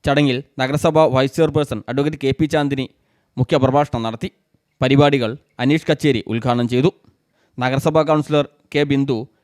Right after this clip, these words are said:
കെ ടി ശ്രീധരൻ, കെ ബാബുരാജ്, ഒ കെ ബൈജു, സി കെ വിജയൻ, സി എം പ്രകാശൻ, ടി എ ഹരിദാസൻ, ഉണ്ണി വെട്ടങ്ങൽ, പി ലസിത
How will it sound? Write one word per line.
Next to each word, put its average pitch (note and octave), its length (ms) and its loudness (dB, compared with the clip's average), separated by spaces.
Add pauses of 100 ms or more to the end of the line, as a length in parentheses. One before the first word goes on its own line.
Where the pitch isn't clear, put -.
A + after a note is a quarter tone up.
(140)
കെ C3 160 -2
ടി E3 140 0
ശ്രീധരൻ, D3 380 0 (200)
കെ D3 80 0 (100)
ബാബുരാജ്, C3+ 520 2 (140)
ഒ B2 120 -2
കെ D#3+ 140 0
ബൈജു, C#3 280 -2 (180)
സി C3 180 -6
കെ D#3 140 0
വിജയൻ, C#3 280 -4 (420)
സി C#3 160 -2
എം D3+ 100 0
പ്രകാശൻ, C#3 420 -4 (480)
ടി D3 80 0 (140)
എ - 80 0
ഹരിദാസൻ, C#3+ 440 0 (360)
ഉണ്ണി C#3+ 260 2
വെട്ടങ്ങൽ, C#3+ 380 -2 (420)
പി D3 100 2 (140)
ലസിത C3+ 260 -2